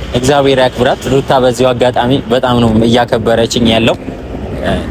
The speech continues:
እኔ የምላትም ነገርም እየሰማችኝ ነው። የምር፣ እ፣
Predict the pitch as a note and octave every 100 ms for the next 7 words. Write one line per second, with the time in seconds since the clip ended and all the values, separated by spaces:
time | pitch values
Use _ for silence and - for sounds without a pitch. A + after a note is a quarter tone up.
0 | - C3+ D3+ D3 D3+ D3+ - D3 C#3+ C#3
1 | C#3+ F3+ - - - B2 C3+ C3+ B2+ B2+
2 | A#2+ A#2+ C3+ - - - - - - -
3 | - - - - - A2 B2 C3+ - A2